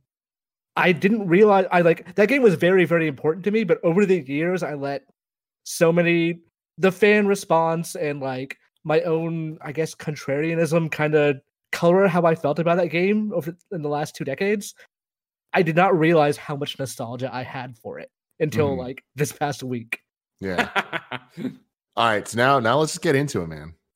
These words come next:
Speaker 2: Final Fantasy seven Remake. What do we think?
Speaker 1: Can I
Speaker 2: I
Speaker 1: start with
Speaker 2: wanna
Speaker 1: that?
Speaker 2: start. I wanna start
Speaker 3: Oh.
Speaker 2: here.
Speaker 1: Go for
Speaker 2: Oh,
Speaker 1: it.
Speaker 2: no, you go for it, Imran. Go for it.
Speaker 1: I think this is one of the best games I've ever played.
Speaker 2: Me
Speaker 3: Wow.
Speaker 2: too.
Speaker 1: Straight up, like, I've, I don't think I've enjoyed a game this much as Breath of the Wild,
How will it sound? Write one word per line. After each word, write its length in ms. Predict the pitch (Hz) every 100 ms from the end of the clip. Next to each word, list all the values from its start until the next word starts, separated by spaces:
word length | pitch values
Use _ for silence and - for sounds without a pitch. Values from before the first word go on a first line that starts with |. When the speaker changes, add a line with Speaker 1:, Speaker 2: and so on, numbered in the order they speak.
| -
Speaker 2:
Final 200 | 101 117
Fantasy 300 | 127 117 120
seven 280 | - 107 101
Remake. 540 | 85 78 78 - _ _ _ _
What 300 | 90 101 -
do 180 | 113 110
we 240 | 92 87 92 _
think? 300 | 80 92 - _ -
Speaker 1:
Can 120 | 139
I 60 | 135
Speaker 2:
I 20 |
Speaker 1:
start 120 | 135
with 60 | 135
Speaker 2:
wanna 120 | 117
Speaker 1:
that? 160 | - -
Speaker 2:
start. 160 | 85 76 _ _ _ -
I 100 | 117
wanna 180 | 131
start 300 | 117 107 95
Speaker 3:
Oh. 40 | 87
Speaker 2:
here. 80 | 78 160 -
Speaker 1:
Go 100 | 170
for 160 | 131
Speaker 2:
Oh, 20 |
Speaker 1:
it. 40 | 156
Speaker 2:
no, 100 | 170
you 180 | 160 143
go 140 | 190
for 180 | 190 139
it, 60 | 95
Imran. 180 | 92 87
Go 120 | 113
for 180 | - -
it. 60 | _ _ _ -
Speaker 1:
I 160 | 170
think 300 | 185 220 220
this 180 | 180 175
is 120 | 180
one 180 | 151 151
of 80 | 151
the 60 |
best 260 | 143 143 -
games 260 | 131 135 135
I've 160 | 123
ever 160 | 117 117
played. 260 | 120 104 - _ _ -
Speaker 2:
Me 380 | 98 110 117 117
Speaker 3:
Wow. 200 | 87 87 _
Speaker 2:
too. 380 | - - 82 73 -
Speaker 1:
Straight 260 | 180 170
up, 140 | 165 175
like, 160 | 151 139
I've, 260 | 151 143
I 40 | -
don't 140 | 175
think 120 | 202
I've 120 | 196 180
enjoyed 320 | 165 156 196
a 40 |
game 240 | 156 160 151
this 220 | 156 -
much 220 | 147 143
as 100 | 135
Breath 220 | - 131
of 60 | 156
the 80 | 170
Wild, 460 | 131 123 147 170